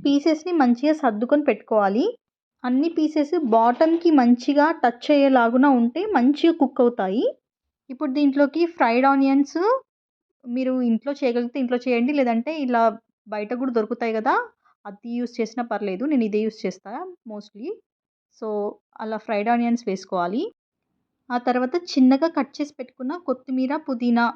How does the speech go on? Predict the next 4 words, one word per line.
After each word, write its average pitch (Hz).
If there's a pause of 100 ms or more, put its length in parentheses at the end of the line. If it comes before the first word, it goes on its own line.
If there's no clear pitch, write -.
(1040)
వేసుకోవాలి 226
పైన. 196 (680)
Already 269
మన 254